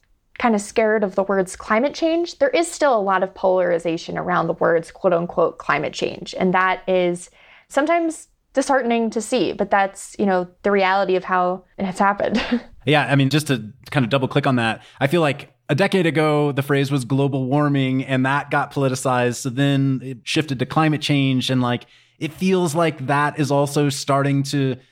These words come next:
Speaker 2: be a signaling word, maybe, for lack of a better term, that sort of helps people signal political allegiance, which is crazy. But you could tell me if I'm wrong there.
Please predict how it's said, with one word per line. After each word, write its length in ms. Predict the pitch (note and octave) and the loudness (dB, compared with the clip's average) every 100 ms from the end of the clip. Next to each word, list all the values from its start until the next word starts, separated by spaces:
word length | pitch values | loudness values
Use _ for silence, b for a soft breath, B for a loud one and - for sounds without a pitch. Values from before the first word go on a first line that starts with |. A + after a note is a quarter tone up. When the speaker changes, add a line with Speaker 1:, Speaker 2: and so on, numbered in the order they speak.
| b - | b -2
Speaker 2:
be 80 | |
a 60 | D#3+ | 0
signaling 580 | - E3 D3 D#3 D3+ D3+ | 0 -2 2 2 2 2
word, 340 | D3 D3 D3 | 2 2 0
maybe, 320 | C#3+ C#3+ C#3+ C#3+ | 0 0 0 0
for 160 | C#3+ | 0
lack 180 | C#3 C3 | -2 -2
of 60 | C#3+ | -4
a 40 | |
better 200 | C#3 C#3 | -2 -4
term, 480 | C#3 D3 C#3+ C#3+ C#3 | -4 -4 -2 0 0
that 240 | B2+ A#2+ | 0 -2
sort 180 | - C3 | -4 -4
of 120 | A#2+ | -4
helps 220 | - C3 - | -4 -8 -6
people 220 | C3+ E3+ | -4 -4
signal 640 | - C#3+ C3+ C3 B2+ B2 B B - | -2 -2 2 2 2 -2 B B -4
political 560 | C#3 B2+ C3+ B2+ B2 C#3 | 0 0 2 2 0 0
allegiance, 480 | B2+ C#3 C#3+ D#3+ C#3+ | 0 2 2 0 0
which 160 | C#3 | -2
is 160 | A#2+ G2+ - | -4 -6 -12
crazy. 420 | - D3+ A#2+ B2 | -2 0 2 0
But 320 | C#3 C3+ C3 - | 2 0 -2 -4
you 140 | D3+ | 0
could 100 | D#3 | 0
tell 120 | D#3 | 2
me 100 | D3+ | 0
if 100 | C#3 | 2
I'm 160 | C#3+ B2+ | 0 2
wrong 220 | C3+ C#3 | 2 2
there. 260 | B2+ A2+ | 0 -2